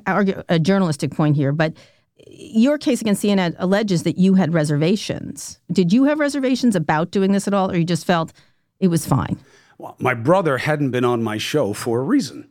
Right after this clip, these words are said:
Speaker 2: which was it's an obvious conflict of interest, and I'm not gonna cover his administration. And I even said in the interviews, "A time will come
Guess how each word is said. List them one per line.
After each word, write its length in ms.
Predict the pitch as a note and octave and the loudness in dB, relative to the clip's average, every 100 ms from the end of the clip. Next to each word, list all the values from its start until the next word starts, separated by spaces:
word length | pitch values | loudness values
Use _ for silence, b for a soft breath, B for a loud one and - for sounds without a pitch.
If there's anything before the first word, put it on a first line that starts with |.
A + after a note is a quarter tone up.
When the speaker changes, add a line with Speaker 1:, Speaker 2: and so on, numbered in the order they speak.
| _ _ _ - | _ _ _ -4
Speaker 2:
which 280 | C#3+ C#3+ | -2 -2
was 300 | C#3+ C#3+ C#3+ | 0 0 0
it's 220 | - E3+ F#3 | -4 -4 -4
an 100 | F#3+ | -2
obvious 480 | E3 A3 G3 E3 D#3+ | -2 -2 2 0 0
conflict 520 | - E3+ E3+ F3+ E3+ | 0 0 -2 -4 -4
of 120 | E3 | -2
interest, 400 | F#3 A#3 A2+ G#2+ | 0 -2 -4 -2
and 80 | B2+ | 0
I'm 120 | C3+ | 2
not 220 | D#3 F#3+ G3 | 2 0 -2
gonna 180 | D3+ | -2
cover 460 | C3 D#3+ E3+ G#2+ A2 b b | 0 -2 -2 -4 -8 b b
his 220 | D#3+ D3+ | -2 0
administration. 840 | E3 E3+ E3+ - A3+ C#4+ - - B B B B | 0 0 0 -2 -4 -4 -8 -16 B B B B
And 160 | - F3+ | -2 0
I 100 | G#3 | 2
even 320 | A3+ G#3 G#3 | 0 0 -2
said 580 | G#3 - A3 D#3+ F2+ F2 _ _ _ | -2 -4 -2 -2 -4 -14 _ _ _
in 240 | F#3 B3+ A#3 | 0 2 2
the 160 | F3 | 2
interviews, 680 | D3 B2 F#2+ E2+ C#2 - - _ _ b b b b A2 | 0 -2 -6 -12 -18 -20 -20 _ _ b b b b -4
"A 100 | G#2+ | -4
time 540 | - B2+ D#3 F3+ F#3+ | 0 0 2 2 0
will 200 | F#3 F3+ | 0 -2
come 520 | F3+ F#3 B2+ F2+ A2+ | 0 0 -2 -6 -14